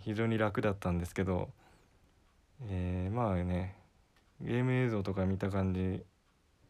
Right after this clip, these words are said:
ほんと原作に忠実、余計なことをしてないっていう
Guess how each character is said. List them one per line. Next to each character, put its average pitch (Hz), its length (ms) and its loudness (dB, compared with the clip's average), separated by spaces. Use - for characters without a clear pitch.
ほ 135 120 -2
ん 143 60 0
と 135 220 -4
原 135 200 2
作 135 260 0
に 127 120 2
忠 123 180 0
実、 113 400 -2
余 113 160 -2
計 143 160 2
な 143 100 2
こ 135 140 -4
と 110 120 -4
を 104 60 0
し 95 120 -8
て 120 120 0
な 127 140 2
い 113 60 2
っ 98 40 -4
て - 220 -12
い 90 80 -4
う 82 220 -6